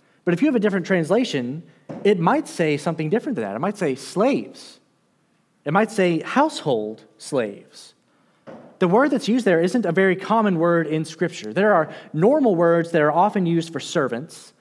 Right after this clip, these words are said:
and there are normal words that are often used for slaves. This one isn't really either of those. As near as we can tell, it's talking about something that's kind of in between just normal everyday servant, as we would think about it,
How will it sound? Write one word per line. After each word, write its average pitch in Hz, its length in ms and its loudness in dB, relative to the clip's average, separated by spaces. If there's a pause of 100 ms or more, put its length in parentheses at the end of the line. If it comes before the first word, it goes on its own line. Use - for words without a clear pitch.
(320)
and 151 100 -4
there 175 120 4
are 160 40 2
normal 196 360 2
words 165 300 2
that 170 80 2
are 147 60 4
often 170 320 0
used 151 380 -2
for 147 80 -2
slaves. 147 800 -4 (520)
This - 140 -6
one 359 140 0
isn't 214 280 0
really 190 680 2
either 185 360 0
of 123 180 -4
those. - 600 -10 (640)
As 160 180 -2
near 311 120 4
as 254 100 -2
we 254 100 0
can 180 120 -2
tell, 202 420 2
it's 165 200 -2 (220)
talking 277 300 2
about 240 160 2
something 220 240 2
that's 208 160 -2
kind 226 200 0
of 202 80 0 (100)
in 277 200 2
between 226 640 2
just 196 240 -2
normal 220 420 4
everyday 190 380 4
servant, 190 480 0
as 143 160 -2
we 147 100 0
would 127 140 -2
think 131 160 -8
about 110 300 -4
it, 156 180 -8